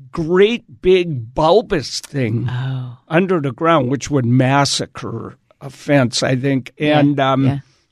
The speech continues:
Speaker 1: and so they, they come, they kinda get into my other plants, and, uh, so I try to kinda stay on guard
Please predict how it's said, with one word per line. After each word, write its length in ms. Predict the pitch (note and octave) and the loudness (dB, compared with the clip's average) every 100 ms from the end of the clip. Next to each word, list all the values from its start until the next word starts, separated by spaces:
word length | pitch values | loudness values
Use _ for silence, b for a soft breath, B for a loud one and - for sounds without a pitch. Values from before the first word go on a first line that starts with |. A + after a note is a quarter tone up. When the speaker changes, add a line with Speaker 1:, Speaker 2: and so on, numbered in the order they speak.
| _ _ - | _ _ -2
Speaker 1:
and 160 | E3+ | 0
so 300 | - G#3 G3 | 0 4 4
they, 260 | F3 E3+ D3 b b b _ | 4 2 0 b b b _
they 120 | F#3+ | -4
come, 280 | E3+ G#3 G#3 - | -2 -2 -2 -4
they 200 | D3 D#3+ | -4 -4
kinda 380 | - G3+ A3 F3+ | 0 0 0 -2
get 260 | C#3+ F3 | 0 2
into 300 | F#3 G#3 F#3 | 2 2 0
my 240 | C#3 C#3+ D3+ | 2 2 4
other 360 | E3+ D3+ C3+ | 2 0 -4
plants, 920 | A#2 - D#3+ E3+ F3 F3+ D#3+ C#3+ - D#3 | -4 -6 -2 2 4 4 2 0 -6 -2
and, 240 | C#3+ C#3 | 0 2
uh, 360 | C3 B2+ C3 A#2+ | 0 0 -2 -4
so 300 | - - D3 | -4 -2 2
I 180 | C#3+ G3 | 2 2
try 420 | - F3 E3 F3+ | 0 0 2 4
to 200 | E3 B2+ | 2 -2
kinda 600 | - D3+ D3+ D3 B2 B2+ | -4 -2 0 0 0 -2
stay 360 | A#2 - E3 D#3 | -4 -2 0 2
on 200 | C#3 B2 | 2 0
guard 480 | C#3+ C#3+ D#3+ B2+ | 0 2 2 0